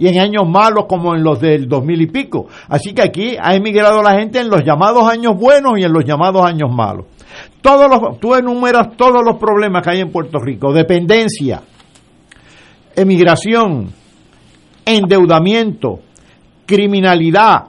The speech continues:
los problemas de, de género que tú estabas citando al principio del programa.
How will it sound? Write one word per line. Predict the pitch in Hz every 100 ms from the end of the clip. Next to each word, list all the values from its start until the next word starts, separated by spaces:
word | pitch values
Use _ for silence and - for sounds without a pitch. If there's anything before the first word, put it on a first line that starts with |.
| -
los | 139 147 - - _
problemas | 160 147 156 190 208 185
de, | 196 185 180 170 160 143 135 120 - -
de | 139 131 160
género | 180 220 202 180
que | 156
tú | 180
estabas | - 175 175
citando | 160 180 185 175
al | 165
principio | 175 160 - 190 180 185
del | 170
programa. | 165 151 180 214 143